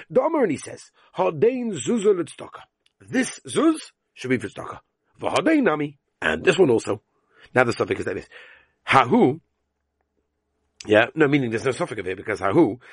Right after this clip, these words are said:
this lashon hadein nami, tzedakah atzmahi. That's a lashon gemura, it's not a yad. A yad is like a hint. It's like a semi-lashon. It's not clear. There's no clarity. Here there's clarity.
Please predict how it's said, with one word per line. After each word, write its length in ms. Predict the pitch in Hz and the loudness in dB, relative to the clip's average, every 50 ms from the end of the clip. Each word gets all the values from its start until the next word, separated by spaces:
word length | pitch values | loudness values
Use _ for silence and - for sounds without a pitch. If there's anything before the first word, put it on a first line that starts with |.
| - - | -18 -12
this 140 | - 165 - | -12 -10 -6
lashon 340 | 151 156 127 113 131 127 113 | -4 -4 -4 -4 -4 -6 -4
hadein 320 | 101 123 113 139 135 120 | -2 -2 0 0 0 0
nami, 280 | 113 139 135 110 95 104 | 0 0 0 -2 -6 -10
tzedakah 420 | - - 175 180 156 - 220 240 | -8 -4 -2 0 2 2 2 2
atzmahi. 380 | - - - 113 98 95 - _ _ _ - | 0 -2 -4 -4 -4 -4 -6 _ _ _ -6
That's 240 | 226 226 214 196 - | -2 -2 -2 -2 -2
a 20 | |
lashon 340 | 208 240 240 196 - 226 202 | -2 -2 -2 -2 -2 -6 -6
gemura, 380 | 175 226 220 226 294 302 233 156 | -4 -4 -2 0 2 2 2 2
it's 80 | 151 | 0
not 100 | 214 233 | 0 -2
a 60 | 180 113 | -4 -4
yad. 380 | 104 98 95 95 117 156 - _ _ - - - - - | -4 -4 -4 -4 -4 -6 -8 _ _ -20 -20 -18 -12 -8
A 40 | - | -2
yad 200 | 165 226 262 226 208 | 0 0 0 0 -2
is 120 | 196 165 | -2 -2
like 160 | 185 170 - | -4 -4 -2
a 80 | 156 127 | -4 -2
hint. 420 | 107 - 240 151 - - - - _ _ - - - - - - | 0 0 -2 -2 -4 -10 -20 -20 _ _ -20 -20 -20 -20 -20 -16
It's 100 | 123 - | -10 -8
like 140 | 160 143 160 | -6 -4 -2
a 160 | 147 131 - _ | -2 -4 -4 _
semi-lashon. 960 | _ - - - - - 240 233 233 214 190 202 208 196 - - - 107 98 - | _ -14 -12 -10 -6 -4 -2 0 0 2 2 2 2 0 -2 -4 -6 -8 -8 -10
It's 100 | - - | -8 -6
not 220 | 220 220 - - | -6 -6 -6 -8
clear. 460 | - - - 254 294 240 131 - - _ _ _ - - _ - | -16 -10 -6 -4 -2 -2 -4 -6 -8 _ _ _ -20 -20 _ -10
There's 220 | 139 147 160 160 | -8 -6 -6 -6
no 140 | 165 202 202 | -4 -6 -6
clarity. 580 | 143 - - 202 208 202 147 107 - - 85 _ _ - - _ | -6 -6 -6 -4 -2 -2 -2 -2 -6 -10 -20 _ _ -20 -16 _
Here 120 | - - 330 | -2 0 0
there's 140 | 349 311 | 0 0
clarity. 480 | - - 466 539 403 381 - - - - | 0 2 0 2 0 0 -4 -6 -14 -16